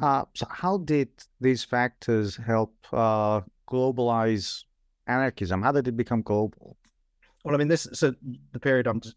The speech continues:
Speaker 2: you know, the, the period you've just described from, sort of from the end of the French Revolution was the period of the consolidation of private property, right? And principally that was done through the imposition of sovereignty, uh, and the colonization of,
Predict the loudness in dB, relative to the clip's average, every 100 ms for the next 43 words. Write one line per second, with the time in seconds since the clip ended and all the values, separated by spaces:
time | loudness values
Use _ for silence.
0 | -8 -6 -6 -6 -8 -8 -10 -14 _ 2
1 | 2 2 0 -2 -2 -4 0 -2 -2 -4
2 | -4 -4 -4 -2 0 -2 -2 -6 _ -4
3 | 0 2 2 2 0 -4 -4 -8 -8 -4
4 | -2 -2 -4 -2 0 0 0 -2 -2 -4
5 | -4 -4 -4 -4 -6 -10 -10 -10 _ _
6 | _ -6 -2 -2 0 -2 -2 -2 0 0
7 | -4 0 2 0 -6 -4 0 0 -2 -4
8 | -2 -2 0 -2 -2 -4 -6 0 0 2
9 | -4 -2 -4 -6 _ _ _ -6 -4 -4
10 | -4 -2 -2 -2 0 0 2 0 0 0
11 | 0 -2 -2 2 2 0